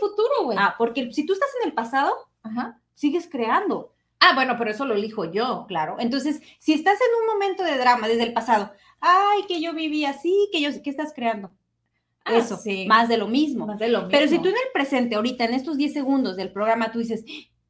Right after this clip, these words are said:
Speaker 2: "Sí es cierto". Podi-, Podipoc,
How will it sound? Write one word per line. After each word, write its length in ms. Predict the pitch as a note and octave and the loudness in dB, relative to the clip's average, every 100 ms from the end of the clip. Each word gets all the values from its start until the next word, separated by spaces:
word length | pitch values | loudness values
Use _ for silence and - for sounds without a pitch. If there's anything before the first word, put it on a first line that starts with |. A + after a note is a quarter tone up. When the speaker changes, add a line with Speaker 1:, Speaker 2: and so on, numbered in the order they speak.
| _ | _
Speaker 2:
"Sí 140 | - G3+ | -16 -14
es 100 | - | -10
cierto". 360 | F#3+ - D3+ _ _ _ _ D4+ - | -12 -12 -20 _ _ _ _ -20 -8
Podi-, 480 | - C4 D#4+ A#3+ G#3 | 0 0 0 -4 -6
Podipoc, 420 | G#3 C4+ E4 A#3+ | 0 2 4 4